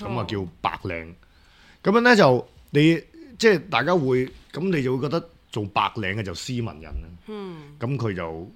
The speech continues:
Speaker 2: 斯文啲啦。噉樣呢，做藍領嘅呢，就做，做勞動工作呢，就，呃，比較，呃，就比較通心粉話坐冷氣房。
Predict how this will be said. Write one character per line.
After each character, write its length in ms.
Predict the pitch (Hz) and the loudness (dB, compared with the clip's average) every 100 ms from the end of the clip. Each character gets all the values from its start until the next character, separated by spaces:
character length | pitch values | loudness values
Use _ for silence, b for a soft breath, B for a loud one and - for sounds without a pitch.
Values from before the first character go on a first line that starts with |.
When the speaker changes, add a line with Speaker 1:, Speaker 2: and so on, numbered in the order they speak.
| - | -14
Speaker 2:
斯 320 | - - 123 | -12 -6 -4
文 220 | 95 76 | -4 -8
啲 200 | 92 95 | -10 -10
啦。 80 | 92 90 | -10 -10
噉 80 | 143 | -6
樣 100 | 190 | -2
呢， 180 | 208 175 B B B | -2 -4 B B B
做 120 | - 110 | -6 -4
藍 420 | 107 80 82 92 | -2 -2 -2 -2
領 280 | 101 101 123 | -2 -2 -2
嘅 60 | 131 | -2
呢， 260 | 147 135 117 | -4 -6 -8
就 280 | 104 92 90 | -6 -4 -4
做， 280 | 110 101 110 - - | -6 -4 -6 -8 -10
做 100 | 107 | -6
勞 200 | 92 82 | -4 -4
動 180 | 90 107 | -6 -6
工 180 | 120 135 | -4 -4
作 200 | 117 98 | -4 -4
呢， 120 | 117 117 b b b - | -6 -8 b b b -6
就， 100 | 92 92 87 90 - | -4 -2 -4 -6 -8
呃， 340 | 85 82 82 | -8 -8 -8
比 220 | - 104 | -4 -4
較， 280 | 117 101 90 90 87 85 95 | 0 0 0 -2 -4 -4 -6
呃， 500 | 80 78 76 78 80 - - - - | -10 -10 -10 -10 -12 -16 -18 -20 -10
就 300 | 92 82 80 | -8 -8 -6
比 100 | 107 | -4
較 360 | 117 98 90 90 127 - | -2 0 0 -4 -10 -10
通 180 | 139 | -6
心 160 | 123 127 | -2 -2
粉 100 | 117 | -2
話 120 | 104 | -2
坐 200 | 87 92 | -4 -4
冷 240 | 87 85 87 | -2 -4 -4
氣 140 | 90 | -8
房。 380 | 85 85 85 | -8 -12 -12